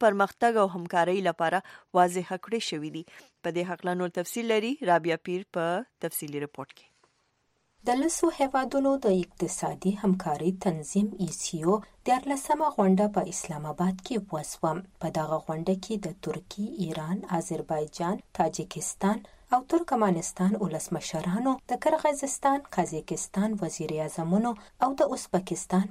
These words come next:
Speaker 2: مرستیال وزیر اعظم ګډون وکړو. خو د پاکستان سره د ترینګلو اړیکو له وجې په دغه غونډه کې نه خو افغان ولسمشر اشرف غني او نه د بهرنیو چارو وزیر ګډون وکړو. او د دوی نمایندګي په پاکستان کې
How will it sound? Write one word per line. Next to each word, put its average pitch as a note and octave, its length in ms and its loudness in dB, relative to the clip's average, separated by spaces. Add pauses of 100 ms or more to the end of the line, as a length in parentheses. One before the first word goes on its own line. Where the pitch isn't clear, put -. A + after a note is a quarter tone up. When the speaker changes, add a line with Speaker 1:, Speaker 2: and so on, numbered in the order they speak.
Speaker 2:
مرستیال A3 600 -4
وزیر E3+ 380 -2
اعظم D#3+ 320 -4 (100)
ګډون E3+ 380 0
وکړو. - 340 -2 (400)
خو F#3 160 0
د F3 160 -2
پاکستان F3 640 -2
سره A3 240 2 (400)
د G#3+ 160 2
ترینګلو C4+ 460 2 (140)
اړیکو F3+ 460 0
له D#3+ 60 2 (100)
وجې D#3+ 400 -6
په E3+ 160 2
دغه D#3+ 260 -2
غونډه G#3+ 400 2
کې A#3+ 460 -6
نه E4 160 2
خو C#4+ 160 4 (100)
افغان G#3 460 0
ولسمشر G3 840 0
اشرف - 460 -4
غني E3+ 220 2 (160)
او E3+ 60 -2 (140)
نه C#4 160 2
د F#3+ 140 2
بهرنیو E3+ 500 -6
چارو E3 340 -2
وزیر D#3+ 400 -4
ګډون D#3+ 280 0 (140)
وکړو. D#3 320 -4 (380)
او B3 60 6 (100)
د C#4 140 4
دوی D#4+ 120 -2 (100)
نمایندګي E3 680 0
په F#3+ 60 2 (120)
پاکستان G#3+ 640 -2
کې A#3+ 100 -6